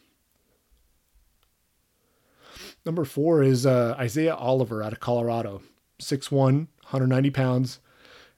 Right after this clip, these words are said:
Yes, another junior. Um, has the potential to be a first rounder, but I think he's coming off the board in round two, uh, number thirty-six overall to Indianapolis. Um, big corner, good length, runs well,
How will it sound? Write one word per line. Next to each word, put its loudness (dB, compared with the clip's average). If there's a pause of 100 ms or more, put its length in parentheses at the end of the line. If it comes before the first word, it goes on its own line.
(120)
Yes, -6
another 4
junior. 4 (240)
Um, -4 (120)
has -6
the -2
potential -2
to -4
be -2
a -2
first -2
rounder, 0
but -2
I 2
think -6
he's -4
coming -2
off -2
the -20
board 2
in 0
round 0
two, 0 (560)
uh, -10
number 0
thirty-six -2
overall 2
to -10
Indianapolis. -2 (180)
Um, -8 (920)
big -2
corner, 2 (340)
good 4
length, -2 (800)
runs 0
well, 4